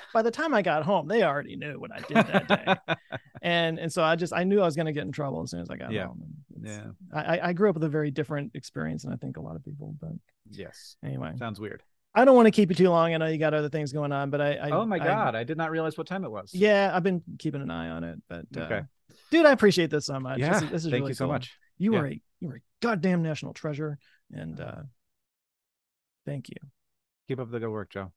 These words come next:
Speaker 1: All that stuff. Say, say hi to Sarah for me.
Speaker 2: Hi,
Speaker 1: She,
Speaker 2: Sarah.
Speaker 1: she's somebody on my team, and she's, she's a big fan, so I just wanna make her squee.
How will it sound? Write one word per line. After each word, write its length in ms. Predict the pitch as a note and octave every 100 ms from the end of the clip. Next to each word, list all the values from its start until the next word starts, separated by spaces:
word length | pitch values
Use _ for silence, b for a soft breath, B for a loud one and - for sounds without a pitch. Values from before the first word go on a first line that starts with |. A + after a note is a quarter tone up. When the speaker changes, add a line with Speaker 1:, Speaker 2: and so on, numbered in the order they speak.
| -
Speaker 1:
All 120 | -
that 160 | E2+ -
stuff. 300 | - - - _ _ _ _ _ _
Say, 240 | - G#3 -
say 180 | A3+ A#3+
hi 180 | A#3+
to 120 | A#3 G3
Sarah 360 | - F3+ E3
for 240 | - - D#3+
me. 200 | F#2 D3+ C3+ _ _ _ _
Speaker 2:
Hi, 140 | E3 G3+
Speaker 1:
She, 60 |
Speaker 2:
Sarah. 360 | F#3 F3 E3 E3
Speaker 1:
she's 160 | G3+
somebody 280 | A3+ G#3+ G#3
on 80 | F3+
my 100 | E3
team, 340 | - E3+ D#3 D3+
and 60 |
she's, 300 | - D3+ C#3
she's 140 | D3+ C#3
a 60 |
big 180 | C3+ -
fan, 320 | - D#2+ D#3+
so 240 | D#3+ D#3+ D#3+
I 80 | D3
just 140 | C3
wanna 160 | D3 C#3+
make 160 | C#3+
her 80 | -
squee. 460 | - - F2 D#3